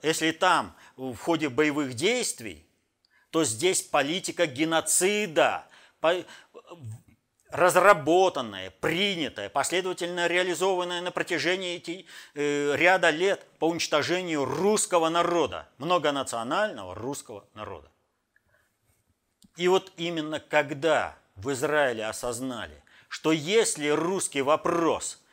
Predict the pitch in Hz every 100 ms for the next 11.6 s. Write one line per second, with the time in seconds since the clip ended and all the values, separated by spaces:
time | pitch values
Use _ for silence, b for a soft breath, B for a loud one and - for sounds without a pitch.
0 | b - 165 196 160 208 214 156 139 -
1 | 190 175 143 - 143 151 123 156 160 165
2 | 147 110 98 95 - 170 247 113 - _
3 | _ _ _ _ b b 127 151 175 160
4 | 160 165 175 180 202 160 156 165 214 254
5 | 247 156 101 82 _ b b b b _
6 | _ _ _ _ _ _ _ - 151 196
7 | 240 262 208 156 120 143 175 180 214 185
8 | - 208 - 233 214 180 156 - 180 156
9 | 190 202 151 - 151 165 175 185 202 190
10 | 160 139 156 170 180 143 - 123 147 160
11 | 294 320 - - 110